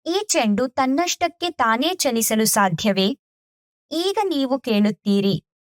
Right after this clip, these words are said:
"ಅದು ತನ್ನಷ್ಟಕ್ಕೆ ತಾನೇ ಚಲಿಸಲು ಹೇಗೆ ಸಾಧ್ಯ?" ಮತ್ತು ಈ ಮಾತು ಸತ್ಯವೂ ಕೂಡ. ನಾವು ನಮ್ಮ ಸುತ್ತಮುತ್ತಲಲ್ಲಿ ಕೆಲವು ವಸ್ತುಗಳು ಯಾವಾಗಲೂ ಒಂದೇ ಸ್ಥಳದಲ್ಲಿಯೇ ಇರುವುದನ್ನು ಕಾಣುತ್ತೇವೆ.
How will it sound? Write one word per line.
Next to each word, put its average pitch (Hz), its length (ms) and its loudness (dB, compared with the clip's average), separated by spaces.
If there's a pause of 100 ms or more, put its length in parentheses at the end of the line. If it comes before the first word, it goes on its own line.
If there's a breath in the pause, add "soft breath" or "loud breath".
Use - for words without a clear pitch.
(100)
"ಅದು 370 300 0
ತನ್ನಷ್ಟಕ್ಕೆ 285 800 -2
ತಾನೇ 240 440 -2
ಚಲಿಸಲು 294 520 -2
ಹೇಗೆ 226 380 -2
ಸಾಧ್ಯ?" 285 440 0 (760)
ಮತ್ತು 311 460 -2
ಈ 254 280 -4
ಮಾತು 214 420 0
ಸತ್ಯವೂ 285 600 -2
ಕೂಡ. 226 280 -2 (840)
ನಾವು 320 500 2
ನಮ್ಮ 214 320 2
ಸುತ್ತಮುತ್ತಲಲ್ಲಿ 240 1160 -2
ಕೆಲವು 311 460 -2
ವಸ್ತುಗಳು 220 600 0
ಯಾವಾಗಲೂ 262 760 2
ಒಂದೇ 233 440 -2
ಸ್ಥಳದಲ್ಲಿಯೇ 285 800 0
ಇರುವುದನ್ನು 214 720 -2
ಕಾಣುತ್ತೇವೆ. 196 880 0